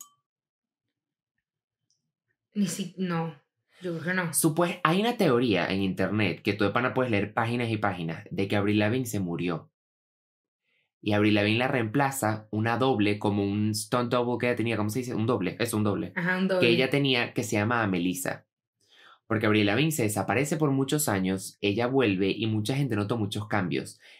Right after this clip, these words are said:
Speaker 2: en la manera en que canta, en la manera en que baila, en su físico. Había lunares que ya no estaban, habían marcas que ya no estaban, y eso es un estudio que se ha hecho al punto que yo, que no soy una persona conspiranoica, yo me creí que Avril Lavigne está,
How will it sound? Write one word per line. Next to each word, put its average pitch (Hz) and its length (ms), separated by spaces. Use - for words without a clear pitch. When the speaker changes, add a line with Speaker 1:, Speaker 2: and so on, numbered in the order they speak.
Speaker 2:
en 98 100
la 95 80
manera 92 220
en 98 80
que 87 120
canta, 139 460
en 117 80
la 98 80
manera 85 220
en 82 80
que 85 120
baila, 123 480
en 104 140
su 90 160
físico. 123 640
Había 104 260
lunares 113 540
que 110 120
ya 92 100
no 92 60
estaban, 127 520
habían 98 280
marcas 110 340
que 104 120
ya 90 80
no 98 80
estaban, 123 320
y 104 60
eso 95 140
es 107 120
un 127 120
estudio 147 720
que 98 140
se 107 160
ha 107 80
hecho 156 340
al 196 200
punto 113 320
que 98 140
yo, 104 240
que - 100
no 95 80
soy 117 140
una 120 100
persona 104 280
conspiranoica, 95 640
yo 95 180
me 110 140
creí 110 420
que 110 100
Avril 101 220
Lavigne 87 380
está, 127 520